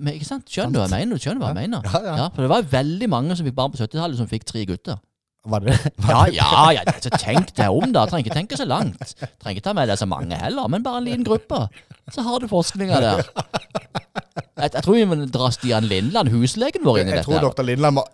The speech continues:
Speaker 2: han må, neste gang så skal vi ringe til doktor Lindland. Det må vi notere oss.
Speaker 1: Ja.
Speaker 2: Og så må vi få han til å for-, forklare oss litt på hvordan foregår denne fordelinga av kjønn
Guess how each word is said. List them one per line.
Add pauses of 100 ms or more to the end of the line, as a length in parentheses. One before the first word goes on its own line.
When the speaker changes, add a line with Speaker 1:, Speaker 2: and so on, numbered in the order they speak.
(140)
Speaker 2:
han
må, (180)
neste
gang
så
skal
vi
ringe
til
doktor
Lindland.
Det
må
vi
notere
oss.
Speaker 1:
Ja. (100)
Speaker 2:
Og
så
må
vi
få
han
til
å
for-, (320)
forklare
oss
litt
på
hvordan
foregår
denne
fordelinga
av (260)
kjønn